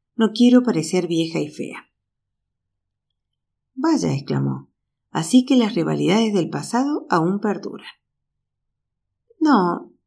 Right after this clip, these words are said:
no es cuestión de rivalidad, es un sentimiento difícil de explicar. Vernos unas a otras será como mirarnos en un espejo treinta años después.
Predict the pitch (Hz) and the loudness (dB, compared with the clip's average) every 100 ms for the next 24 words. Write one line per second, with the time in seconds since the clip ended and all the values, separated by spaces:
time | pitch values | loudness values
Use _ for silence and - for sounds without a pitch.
0 | - 269 254 156 151 156 156 151 139 139 | -2 4 4 2 -4 -4 -4 -4 -4 -4
1 | 135 131 - - - _ _ _ - 226 | -4 -4 -6 -8 -16 _ _ _ -2 4
2 | 254 240 226 208 202 247 254 247 196 - | 4 4 2 0 2 2 2 2 2 0
3 | 247 247 202 156 135 139 - - - _ | 0 0 0 -2 -4 -8 -8 -14 -18 _
4 | _ _ _ _ - 196 208 302 202 202 | _ _ _ _ 0 2 2 0 -2 -2
5 | 202 165 277 - 254 262 262 - _ _ | -2 0 2 0 2 0 0 -12 _ _
6 | _ _ _ _ - 247 254 262 254 240 | _ _ _ _ 2 6 8 8 6 6
7 | 180 185 202 208 196 156 185 151 - 196 | 4 2 0 -2 -2 -2 0 -2 -2 -2
8 | 202 240 - 170 170 170 156 151 147 139 | -2 -4 -2 -4 -2 -2 -2 -4 -6 -8
9 | 139 - - - - | -12 -14 -18 -18 -20